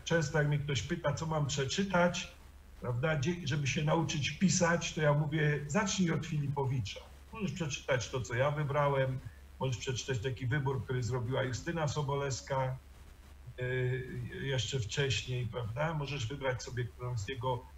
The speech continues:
książek, raczej opowiadania bardziej niż powieści, ewentualnie te krótkie powieści, bo tam się więcej możesz nauczyć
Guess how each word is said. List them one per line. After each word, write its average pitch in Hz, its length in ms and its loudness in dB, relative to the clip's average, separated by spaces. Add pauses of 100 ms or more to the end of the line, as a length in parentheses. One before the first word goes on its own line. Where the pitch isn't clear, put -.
(200)
książek, 156 440 2
raczej 202 340 6
opowiadania 175 760 6
bardziej 156 460 4
niż 139 240 0
powieści, 135 680 0 (580)
ewentualnie 135 580 0
te 120 140 -4
krótkie 135 380 -4
powieści, 143 440 -2
bo 139 120 -2
tam 202 200 2
się 190 180 4
więcej 190 440 4
możesz 160 380 0
nauczyć 165 580 -2